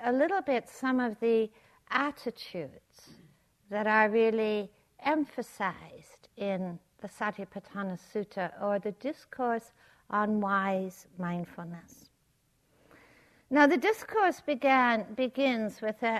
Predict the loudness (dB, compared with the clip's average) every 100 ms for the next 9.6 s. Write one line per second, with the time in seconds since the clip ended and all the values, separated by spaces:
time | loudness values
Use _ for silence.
0 | -2 -4 -4 -6 -6 -4 -2 -2 -4 -8
1 | -8 -6 -6 -6 -8 0 4 4 0 -4
2 | -10 -12 -4 -2 -2 -4 -8 _ _ _
3 | _ _ _ _ -10 -8 -6 -6 -4 -4
4 | -6 -12 _ _ _ _ _ _ _ _
5 | _ _ -6 0 0 0 -2 2 4 2
6 | -2 -16 0 6 6 4 -8 -4 -4 -4
7 | -8 -8 -8 -6 -6 -4 -4 -4 -4 -10
8 | -14 _ _ -6 -4 -6 -8 -10 -12 -12
9 | -14 -12 -12 -16 _